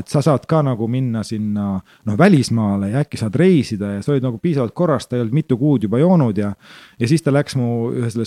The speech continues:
sõbra Jonathaniga, läks lõpus sealt Saksamaalt Hispaaniasse ja ta ikka veel ei joonud ja siis ta kuskil Hispaanias, äh,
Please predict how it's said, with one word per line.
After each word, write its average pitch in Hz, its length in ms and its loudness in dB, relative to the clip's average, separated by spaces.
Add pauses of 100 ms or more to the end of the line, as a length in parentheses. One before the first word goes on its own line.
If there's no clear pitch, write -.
sõbra 147 240 0
Jonathaniga, 139 720 0
läks - 160 -8
lõpus 127 320 -6
sealt - 160 -8
Saksamaalt 113 720 -4
Hispaaniasse 135 880 -2
ja 98 80 -6
ta 147 80 0
ikka 127 240 -4
veel 107 160 -2
ei 143 80 2
joonud 151 240 2
ja 98 140 -2
siis 131 100 -4
ta 110 80 -2
kuskil 120 400 -2 (840)
Hispaanias, 131 840 4
äh, 101 640 -2